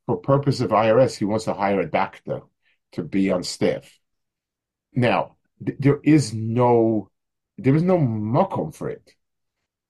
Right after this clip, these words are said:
Dep-, and maybe some, some falafel, <laughs> maybe yes, but, but a, a, a normal falafel. S-, so the reason why a doctor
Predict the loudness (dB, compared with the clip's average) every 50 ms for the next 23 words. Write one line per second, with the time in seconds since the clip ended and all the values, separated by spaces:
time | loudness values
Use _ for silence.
0 | -8 -2 0 2 2 2 2 0 0 0 0 0 0 0 0 2 2 0 -2 -2
1 | -2 -2 -2 0 -2 -2 -2 -2 0 0 -2 -2 -2 -2 0 0 0 0 0 -2
2 | 0 0 0 0 0 -2 -8 -8 -6 -6 -6 -4 0 0 0 0 0 -2 0 0
3 | 0 2 4 4 4 4 2 -4 -12 -10 -8 -6 -8 -8 -8 -8 -10 -8 -4 -4
4 | -2 0 0 -2 0 0 0 0 2 0 0 2 2 2 2 2 2 0 -2 -2
5 | -2 0 0 2 2 2 0 -2 -6 -6 -6 -6 -10 -20 -20 -20 _ _ _ _
6 | _ _ -18 -16 -16 -16 -16 -10 -2 0 2 4 4 4 2 2 2 2 2 2
7 | 4 4 4 4 4 2 0 -2 -2 -2 0 0 0 -2 -6 -12 -8 -4 -2 -2
8 | -2 -4